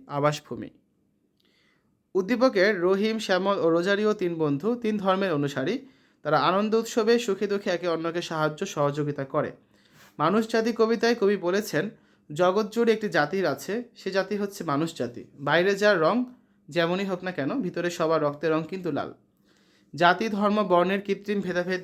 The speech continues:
ভুলে মানুষকে মানুষ হিসেবে বিচার করা উচিত।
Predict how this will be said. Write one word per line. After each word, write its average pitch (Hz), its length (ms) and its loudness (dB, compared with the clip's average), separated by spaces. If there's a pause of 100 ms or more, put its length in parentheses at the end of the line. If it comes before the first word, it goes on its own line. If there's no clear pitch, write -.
ভুলে 170 280 0
মানুষকে 160 580 -2 (500)
মানুষ 147 260 -2
হিসেবে 202 280 2
বিচার 175 300 0
করা 147 220 0
উচিত। 120 300 -4